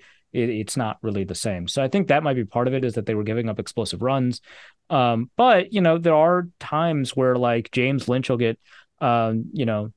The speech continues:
blown back in the run game. You know, he can't handle a double team. He's supposed to nominally be a nose tackle. They've moved him to defensive end again, and he's still not really doing a great job of, of holding, uh, his own there. D J Wonnum will overrun plays. Um, so the run defense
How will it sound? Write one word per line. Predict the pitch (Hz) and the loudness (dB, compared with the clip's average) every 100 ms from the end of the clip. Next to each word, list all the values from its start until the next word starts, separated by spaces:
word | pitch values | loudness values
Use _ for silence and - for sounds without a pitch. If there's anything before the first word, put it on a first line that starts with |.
| _ _ _ _ _ - | _ _ _ _ _ -2
blown | 139 135 | 2 2
back | 110 127 110 - | 2 2 0 -8
in | 143 127 | -4 0
the | 120 | 2
run | 127 135 | 2 0
game. | 107 95 | -2 -2
You | 107 | -2
know, | 101 | -4
he | |
can't | 113 120 107 | -4 -4 -2
handle | 113 110 107 | -2 -2 -2
a | |
double | 110 117 139 | -2 -2 -4
team. | 156 160 | -2 -2
He's | 117 | -2
supposed | 113 113 | -2 -4
to | - | -2
nominally | 110 113 117 110 | -2 0 -2 -2
be | 107 104 | -2 -2
a | |
nose | 107 117 | -2 -2
tackle. | 135 135 - 180 | -4 -4 -4 -4
They've | 135 - | -4 -4
moved | 101 113 | -6 -6
him | 98 | -6
to | 101 | -8
defensive | 98 107 - | -6 -6 -2
end | 113 143 | -2 0
again, | 165 170 165 | 0 0 0
and | 123 104 - - - | -2 -4 -6 -16 -20
he's | - 127 | -6 -6
still | - 139 123 | 0 0 2
not | 120 117 - | 0 0 -2
really | 127 113 | -2 0
doing | 104 107 104 | 0 -2 -2
a | |
great | 98 107 104 | -2 -2 -2
job | 113 104 104 - | -2 0 -2 -4
of, | 117 101 101 98 | -4 -2 -2 -4
of | - 107 | -6 -6
holding, | - 120 110 104 | -2 -2 0 -2
uh, | - 107 98 | -4 -4 -2
his | 90 98 | -4 -2
own | 110 101 | -2 0
there. | 117 131 | 0 0
D | 123 110 | 0 0
J | 104 | 0
Wonnum | 107 123 123 | 2 2 2
will | 120 | 0
overrun | 120 117 117 113 | 0 0 0 -2
plays. | 127 117 110 - - - - | -2 -2 -2 -6 -20 -20 -2
Um, | 170 139 | 0 0
so | 170 180 | 2 2
the | |
run | 180 277 | 4 4
defense | 247 180 170 139 | 2 4 2 2